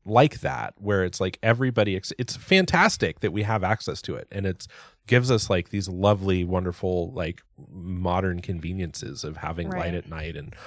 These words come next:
Speaker 1: having, you know, being able to run A C and stuff. But also, it's just, <clears throat> power generation is complicated. It's a little different than,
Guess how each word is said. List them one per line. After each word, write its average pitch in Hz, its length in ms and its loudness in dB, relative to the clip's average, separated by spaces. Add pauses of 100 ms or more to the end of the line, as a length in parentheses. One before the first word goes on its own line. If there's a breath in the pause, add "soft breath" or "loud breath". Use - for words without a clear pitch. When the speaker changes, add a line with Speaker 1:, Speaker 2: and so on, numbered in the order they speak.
(200 loud breath)
Speaker 1:
having, 87 340 -6
you 95 140 -2
know, 80 80 -4
being 87 140 -4
able 90 100 0
to 80 60 -2
run 82 280 -2
A 85 160 -8
C - 160 -6
and 113 100 -2
stuff. - 280 -4
But 92 260 4
also, 104 540 2 (340 soft breath)
it's - 400 -4
just, - 480 2 (240)
<clears throat> - 240 -10
power 101 240 2
generation 82 540 -4
is - 240 -10
complicated. - 580 -6 (240 loud breath)
It's - 140 0
a 120 40 8
little 139 300 10
different 110 540 4
than, 87 460 0